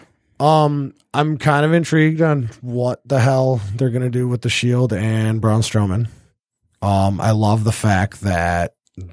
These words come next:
they went over dominantly, um, with, with a little confusion on their team, but on Monday,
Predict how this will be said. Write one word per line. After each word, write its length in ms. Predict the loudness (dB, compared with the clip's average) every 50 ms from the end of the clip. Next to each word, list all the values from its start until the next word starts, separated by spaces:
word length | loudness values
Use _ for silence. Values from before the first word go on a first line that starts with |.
| -8 -4
they 300 | -2 0 0 0 -2 -2
went 260 | -2 -4 -4 -4 -4
over 520 | -4 -4 -4 -2 -2 -2 -2 0 -2 -2 -4
dominantly, 880 | -4 -2 0 0 2 2 0 0 -2 -4 -4 -4 -4 -2 -2 -4 -4 -8 _ _ _ _ _ _ _ _ _ _ -4
um, 500 | -2 0 0 0 0 -2 -4 -6 -4 0
with, 180 | 0 0 0 2
with 240 | 2 2 2 4 4
a 20 |
little 280 | 4 4 4 4 2 0
confusion 580 | 0 -2 -2 -2 -2 -2 -2 -2 -2 -2 -2 -2
on 160 | -4 -4 -4
their 120 | -6 -6
team, 360 | -6 -6 -6 -6 -6 -8 -8 -10 -14 -20 _ _ _ _ _ _ _
but 220 | -6 -6 -6 -6 -6 _
on 120 | -8 -4 -2
Monday, 540 | 0 2 2 2 0 -2 -4 -4 -4 -6